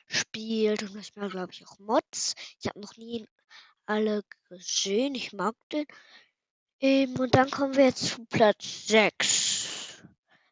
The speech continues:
Das ist und bleibt bestimmt,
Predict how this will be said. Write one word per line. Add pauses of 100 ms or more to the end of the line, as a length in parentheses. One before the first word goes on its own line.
(160)
Das (1300)
ist
und (960)
bleibt (1160)
bestimmt,